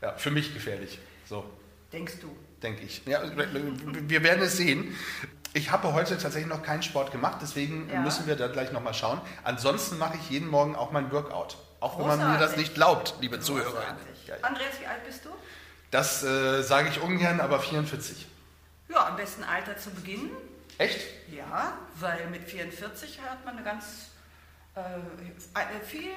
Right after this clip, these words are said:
Speaker 2: größere intrinsische Motivation, das auch wirklich zu lernen. Und das ist entscheidend für den weiteren Verlauf.
Speaker 1: Ich bin
Speaker 2: Alles andere kommt dazu.
Speaker 1: Bin super gespannt. Wenn wir hier in deinem Dojo stehen,
Speaker 2: Mhm.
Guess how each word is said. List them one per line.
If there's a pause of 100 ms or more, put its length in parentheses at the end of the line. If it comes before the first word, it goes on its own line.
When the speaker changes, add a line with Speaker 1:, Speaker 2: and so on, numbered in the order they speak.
Speaker 2:
größere
intrinsische
Motivation,
das
auch
wirklich
zu
lernen.
Und
das
ist
entscheidend
für
den
weiteren
Verlauf. (380)
Speaker 1:
Ich
bin
Speaker 2:
Alles
andere
kommt
dazu. (320)
Speaker 1:
Bin
super
gespannt. (640)
Wenn
wir
hier
in
deinem (180)
Dojo
stehen,
Speaker 2:
Mhm.